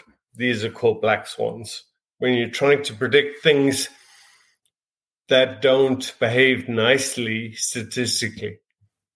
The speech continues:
Anyway, uh, yes, I, I'm pretty good at firing customers. I fired one which was trying to do that.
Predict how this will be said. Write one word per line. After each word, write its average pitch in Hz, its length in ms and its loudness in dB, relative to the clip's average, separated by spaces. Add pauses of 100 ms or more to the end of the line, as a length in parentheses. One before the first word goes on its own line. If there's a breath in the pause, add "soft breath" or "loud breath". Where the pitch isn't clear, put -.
(140)
Anyway, 113 280 0 (540)
uh, 117 280 0 (140)
yes, 135 400 2 (480)
I, 131 200 -4 (100)
I'm 143 300 0
pretty 147 200 4
good 123 220 2
at 110 80 -4
firing 127 460 2
customers. 127 680 0
I 117 340 0
fired 117 580 0
one 113 340 -6
which 123 260 -4
was 113 200 -4
trying 110 260 0
to - 60 -16
do 113 220 -2
that. - 500 -4